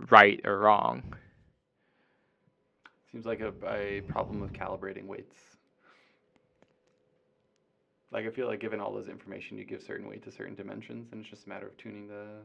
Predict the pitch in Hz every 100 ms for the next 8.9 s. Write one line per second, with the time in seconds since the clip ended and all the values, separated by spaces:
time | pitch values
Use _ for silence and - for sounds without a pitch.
0 | 107 _ _ - _ _ _ _ _ 98
1 | 98 98 101 101 98 101 98 98 - 110
2 | 104 107 104 110 101 - - - - -
3 | 117 - 104 104 - 104 - 101 101 107
4 | - 104 - - _ - - - _ _
5 | _ _ - 220 - - 156 143 117 120
6 | 101 - _ _ _ _ 131 127 127 131
7 | 123 120 117 113 - - _ _ _ _
8 | _ 139 123 123 123 120 120 117 113